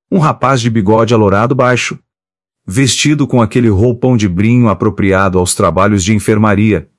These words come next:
médico ou interno, cujo nome até hoje não sei, aproximou-se de mim,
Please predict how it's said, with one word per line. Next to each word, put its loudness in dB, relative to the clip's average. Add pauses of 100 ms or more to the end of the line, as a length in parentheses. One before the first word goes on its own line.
(120)
médico 0
ou 2
interno, -4 (240)
cujo 0
nome 2
até -2
hoje 2
não 2
sei, -2 (260)
aproximou-se 0
de 0
mim, -2